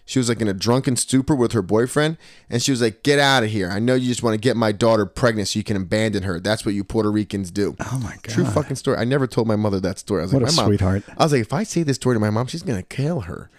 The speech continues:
Speaker 2: Yeah.
Speaker 1: But Mary Lou, it happened. So I turned around.
Speaker 2: <laughs> What a sweetheart.
Speaker 1: I turned around and I looked at her and I said, "I'm doing great, Virginia. I'm actually here with my wife. She's having our second child. A little girl this time.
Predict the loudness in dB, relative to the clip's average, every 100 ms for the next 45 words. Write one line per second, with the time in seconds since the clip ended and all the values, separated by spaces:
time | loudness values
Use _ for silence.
0 | -2 0 0 -4 -4 -2 0 2 2 2
1 | 2 2 0 -2 -6 -10 -20 -20 -20 -10
2 | 0 2 4 2 2 2 2 2 4 4
3 | 2 2 2 2 -2 -2 -6 -10 -8 -10
4 | -12 _ -8 -4 -2 0 0 2 0 -2
5 | -6 -8 -6 -4 -4 -4 -6 -6 -6 -4
6 | -4 -2 -2 -2 -6 _ -20 _ _ _
7 | -4 -2 2 2 2 -2 -6 -6 -10 -8
8 | -6 -8 -10 -16 _ _ _ _ _ _
9 | -4 0 0 0 0 0 0 0 0 -2
10 | -2 -2 -4 -6 -14 -20 _ _ _ _
11 | -10 -4 0 0 0 -2 -2 -4 -4 -8
12 | -6 -6 -8 -14 _ _ _ _ -4 -2
13 | -2 -2 -4 -2 -4 -8 -10 -12 -14